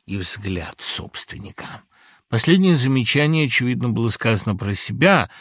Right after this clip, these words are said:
а далеко не для мистера Крис Паркли, и младший каноник инстинктивно почувствовал, что обратить внимание на эти слова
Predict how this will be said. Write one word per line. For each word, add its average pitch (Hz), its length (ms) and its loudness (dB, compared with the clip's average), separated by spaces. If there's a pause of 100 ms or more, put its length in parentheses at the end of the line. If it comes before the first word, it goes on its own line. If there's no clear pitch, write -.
(220)
а 107 100 0
далеко 135 380 4
не 254 140 6
для 175 180 6
мистера 123 380 0
Крис 120 260 0
Паркли, 120 460 2
и - 20 4
младший 165 480 2
каноник 139 540 0
инстинктивно 117 760 -2
почувствовал, 104 640 -6
что - 160 -8
обратить 107 500 -4
внимание 101 420 -2
на 98 100 -6
эти 95 180 -6
слова 139 480 0